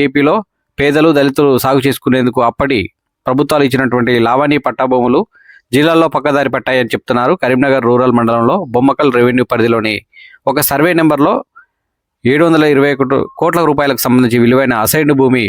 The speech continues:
వివేకానంద ఎడ్యుకేషన్ ట్రస్ట్ పేరిట నమోదైందని తెలుస్తున్నాయి. అదేవిధంగా పేదల చేతిలో ఉండాల్సిన ఈ భూమి ఓ విద్యాసంస్థ పేరిట నమోదు కావడం ఇప్పుడు చర్చనీయాంశంగా మారింది.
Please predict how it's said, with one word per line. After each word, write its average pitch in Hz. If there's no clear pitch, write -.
వివేకానంద 139
ఎడ్యుకేషన్ 127
ట్రస్ట్ 120
పేరిట 120
నమోదైందని 120
తెలుస్తున్నాయి. 120
అదేవిధంగా 170
పేదల 175
చేతిలో 156
ఉండాల్సిన 139
ఈ 131
భూమి 143
ఓ -
విద్యాసంస్థ 139
పేరిట 120
నమోదు 120
కావడం 117
ఇప్పుడు 123
చర్చనీయాంశంగా 123
మారింది. 120